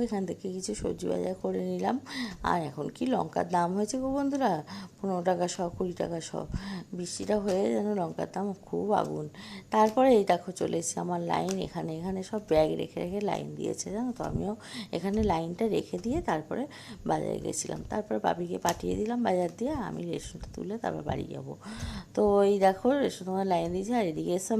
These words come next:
মাল, মানে মাল এসে মানে বুঝতেই পারছো এখন দেরি হয়ে গেল। হ্যাঁ, এই মাল ঢোকাবে আর এদিকে রেশন দিতে দেরি হয়ে যাবে। হ্যাঁ, এমনি যা মাথার ওপরে যা রোদ,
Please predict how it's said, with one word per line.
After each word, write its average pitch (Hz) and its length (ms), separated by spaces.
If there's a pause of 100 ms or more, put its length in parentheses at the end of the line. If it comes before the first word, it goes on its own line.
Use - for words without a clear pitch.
মাল, 147 200 (480)
মানে 233 160 (120)
মাল 220 160 (100)
এসে 226 200
মানে 247 160 (100)
বুঝতেই 190 280
পারছো 208 260 (120)
এখন 208 180 (560)
দেরি 165 300
হয়ে 151 220
গেল। 147 160 (520)
হ্যাঁ, 226 200 (180)
এই 190 60 (100)
মাল 175 160 (120)
ঢোকাবে 220 360 (480)
আর 170 220
এদিকে 170 300
রেশন 196 260
দিতে 202 220
দেরি 220 240
হয়ে 226 180
যাবে। 214 180 (460)
হ্যাঁ, 208 220 (600)
এমনি 170 400 (340)
যা 190 140 (340)
মাথার 175 440
ওপরে 196 220 (100)
যা 214 80 (160)
রোদ, 185 320